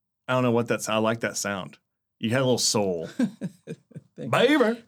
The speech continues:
Speaker 2: Baby. Yeah, you just kinda make stuff up. Yeah, get kids' attention. Or so freeze. Freeze works really well 'cause you're not telling them to stop. You're just saying, "Freeze."
Speaker 1: Yeah.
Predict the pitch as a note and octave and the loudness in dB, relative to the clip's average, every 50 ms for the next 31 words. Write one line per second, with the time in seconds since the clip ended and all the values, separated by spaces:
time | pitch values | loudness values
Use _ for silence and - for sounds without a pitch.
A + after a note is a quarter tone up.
0 | - - B2+ A2+ D#3+ G3 A3+ A3 F3 - - - - - - B3+ C4 B3+ C4 C4 | -8 -2 0 2 2 2 2 0 -2 -4 -6 -20 -12 -4 -2 0 2 2 0 0
1 | - - D4 B3+ A#3+ A3+ A3+ A3 A3+ - G#3+ G3 F#3+ F3 F#3+ - - D3+ D#3+ F3+ | 0 0 2 2 4 2 2 0 0 -2 -2 -2 0 -2 -2 -2 -2 -2 0 0
2 | G#3+ A#3+ A3 E3+ D#3+ F3 F3 - - F3+ E3+ - E3 - F3+ E3+ F#3 F#3 F3+ E3 | 2 0 0 0 -2 -4 -6 -4 -8 -6 -6 -6 -8 -6 -4 -4 -4 -4 -6 -8
3 | D#3+ E3+ - D#3+ - G3 G#3 G#3 - A3+ C4+ C4+ F3+ A#2+ A2+ - - - - _ | -8 -6 -4 -4 -2 -2 -4 -2 -2 0 0 0 0 -2 -4 -8 -10 -10 -14 _
4 | _ - - E3 D#3 D#3 D#3 - A#2 A#2 - - C3+ B2 B2 B2 A2 - F#2 - | _ -8 -4 -4 -2 -2 -4 -6 -8 -8 -8 -8 -8 -6 -6 -6 -6 -6 -8 -10
5 | - - - E3+ F#3+ G3 F#3+ F#3 F#3+ A3 A3 A3 G#3+ G3 E3+ E3 - - G3+ G3 | -8 -6 -4 -2 0 2 0 0 2 2 2 2 2 2 0 0 0 0 0 0
6 | F3 D#3 D3+ D3+ C#3 C#3 - E3 D3 C#3 - A3+ A3+ F3+ C3+ - - - - - | 0 0 0 -2 -2 -2 -2 -2 -2 -2 0 0 0 0 -2 -4 -10 -20 -20 -20
7 | _ _ _ - _ _ _ _ _ - C3+ A#2 G2+ G2+ G#2 | _ _ _ -20 _ _ _ _ _ -2 2 2 4 2 2